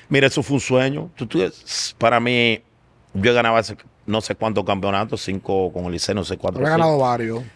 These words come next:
Speaker 1: Varios con el Licey, pero tú sabes, todo el mundo tiene un equipo. De Ángelo es escogidita también. Que no
Speaker 2: Yeah.
Speaker 1: ¿Qué compadre Ángelo? Que se atreve a decir que el liceísta es él. No, no.
Speaker 2: <laughs>
Speaker 1: Ah,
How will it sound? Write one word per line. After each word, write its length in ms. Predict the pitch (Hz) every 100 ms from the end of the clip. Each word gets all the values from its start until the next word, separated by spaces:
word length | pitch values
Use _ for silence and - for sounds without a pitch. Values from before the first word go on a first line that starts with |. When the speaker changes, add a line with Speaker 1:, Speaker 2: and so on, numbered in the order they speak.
| -
Speaker 1:
Varios 360 | 90 92 95 90
con 160 | 90
el 100 | 87
Licey, 360 | 85 - 107 -
pero 480 | - 92 90 85 -
tú 100 | -
sabes, 400 | 101 117 113 104 -
todo 120 | 147
el 60 | 156
mundo 240 | 151 135
tiene 180 | 135 120
un 120 | 113
equipo. 320 | 92 80 - _ _ _ _ _ _ _ _ _ _ -
De 160 | 104 147
Ángelo 280 | 170 151 135
es 100 | 120
escogidita 440 | 120 107 98 92
también. 340 | 87 104 139
Que 80 | 123
no 140 | 185 165
Speaker 2:
Yeah. 600 | 151 170 202 143 110 90
Speaker 1:
¿Qué 120 | 127
compadre 340 | 143 185 214 240
Ángelo? 320 | 156 113 92 _ - - _ _ _
Que 100 | -
se 120 | 90 92
atreve 240 | 104 113
a 20 |
decir 220 | 110 117
que 80 | 113
el 60 | 113
liceísta 540 | 104 110 127 120 117
es 140 | 131 131
él. 180 | 135 - -
No, 200 | - 110
no. 320 | 113 120 101 - - -
Speaker 2:
<laughs> 240 | 254 -
Speaker 1:
Ah, 240 | - 101